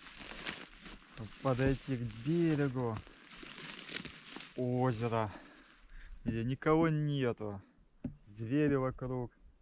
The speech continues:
ты один, и выпить чай горячий. Я ведь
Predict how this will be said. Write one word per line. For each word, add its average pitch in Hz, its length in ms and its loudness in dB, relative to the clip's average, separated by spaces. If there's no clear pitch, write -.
ты 120 140 0
один, 123 680 0
и 127 80 -2
выпить 120 320 0
чай - 440 -10
горячий. - 580 -6
Я 139 140 10
ведь - 300 4